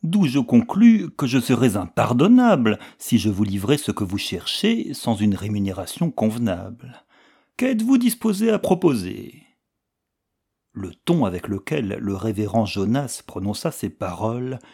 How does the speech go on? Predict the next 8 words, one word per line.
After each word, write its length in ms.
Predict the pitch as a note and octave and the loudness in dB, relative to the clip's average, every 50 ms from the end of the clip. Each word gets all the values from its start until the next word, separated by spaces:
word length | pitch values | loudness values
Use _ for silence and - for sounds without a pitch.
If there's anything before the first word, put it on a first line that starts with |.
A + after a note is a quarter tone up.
| _ _ _ _ A2+ | _ _ _ _ -2
n'aurait 240 | B2 C3 - D#3+ - | 0 0 0 -4 -6
pas 240 | - - F#3+ D3 | -4 -6 -2 0
été 240 | B2+ G#2+ - - - | 0 0 0 -2 -6
plus 200 | - - - G2+ | -6 -4 -4 -2
majestueux 760 | G2 A2+ A#2 G#2+ G2 A2 A2 - - - - - E3 F#3+ F3+ - | 0 0 0 0 0 -4 -4 -6 -10 -12 -6 -4 -2 -2 -2 0
ni 180 | - A#2 B2+ | 0 0 0
plus 200 | B2+ - - B2+ | 0 -2 -8 -10
protecteur 1120 | - - - C3+ - - - - - - - - F#2 F2+ G2 A2 A#2+ B2 C3 - - - _ | -10 -6 -8 -8 -6 -6 -8 -10 -10 -12 -10 -10 -10 -8 -10 -12 -14 -14 -18 -20 -20 -20 _